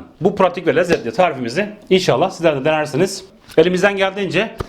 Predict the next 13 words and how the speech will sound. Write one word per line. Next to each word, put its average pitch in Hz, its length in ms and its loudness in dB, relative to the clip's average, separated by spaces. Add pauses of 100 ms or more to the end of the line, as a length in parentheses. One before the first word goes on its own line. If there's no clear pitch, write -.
(140)
istek 185 320 2
videoları 165 460 0
sırayla 185 360 0
yapmaya 185 300 0
çalışıyoruz. 180 600 0 (120)
Haftada 175 360 2
üç 202 120 -4
gün 175 120 -2
paylaşım 170 420 0
yaptığımız 180 380 0
için 208 220 -2 (600)
anca 180 260 6
yetişebiliyoruz. 135 760 0